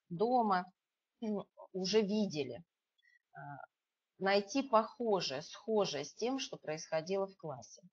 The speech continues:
И, конечно, э, когда мы какой-то новый эксперимент проводим, ребята пользуются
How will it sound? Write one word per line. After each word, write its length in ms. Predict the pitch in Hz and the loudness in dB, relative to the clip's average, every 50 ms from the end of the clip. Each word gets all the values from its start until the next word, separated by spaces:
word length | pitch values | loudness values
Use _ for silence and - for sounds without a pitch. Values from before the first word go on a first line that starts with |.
| _ _ _ _ _ - - - _ _ _ _ | _ _ _ _ _ -20 -20 -20 _ _ _ _
И, 220 | 226 214 214 202 202 - | 0 2 4 4 2 2
конечно, 840 | - 190 180 180 180 202 233 269 311 - - 214 190 175 156 - - - - - - - - - - _ _ _ _ _ _ _ _ _ _ - | 2 2 2 2 2 2 2 2 2 0 0 2 2 2 2 0 -2 -6 -14 -20 -20 -20 -20 -20 -20 _ _ _ _ _ _ _ _ _ _ -4
э, 300 | 180 180 180 175 170 160 143 - - _ _ | -2 -2 0 0 0 0 -2 -4 -8 _ _
когда 560 | - 190 185 185 190 185 175 208 202 190 165 | 2 4 4 4 4 4 4 6 8 8 6
мы 260 | 156 160 160 156 - - | 6 4 0 -4 -4 0
какой-то 440 | - 180 180 185 - 208 196 202 185 | 2 2 2 4 2 0 2 2 0
новый 380 | 180 190 208 202 185 160 160 156 | 2 2 2 2 2 0 -2 -4
эксперимент 600 | 156 - - - 180 175 185 180 175 165 156 156 - | -6 -10 -8 -6 -4 -2 -2 -2 -2 -2 -4 -6 -6
проводим, 580 | - 147 151 156 180 220 277 269 202 175 165 | -4 -4 -2 -2 -2 -2 -2 -2 -2 -4 -4
ребята 400 | 165 170 165 190 185 185 190 185 | -4 -2 0 0 0 0 -2 -6
пользуются 760 | - _ 190 185 175 170 165 160 160 156 156 - - 147 139 | -4 _ -2 -2 -2 -2 -4 -4 -6 -6 -6 -6 -6 -6 -6